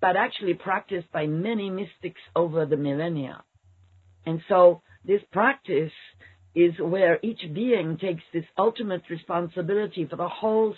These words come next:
state of everything and says, "I love you."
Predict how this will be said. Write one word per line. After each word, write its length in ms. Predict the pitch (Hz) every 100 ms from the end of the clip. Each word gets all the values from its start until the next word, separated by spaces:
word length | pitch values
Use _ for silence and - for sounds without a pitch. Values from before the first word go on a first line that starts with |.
| -
state 280 | 226 196 160
of 160 | 160
everything 640 | 180 180 185 170 143 139 135
and 160 | 143 -
says, 400 | 196 180 139 131 - _ _ _ _ _ _ _ _ _
"I 120 | 165 175
love 260 | 185 208
you." 320 | 175 143 104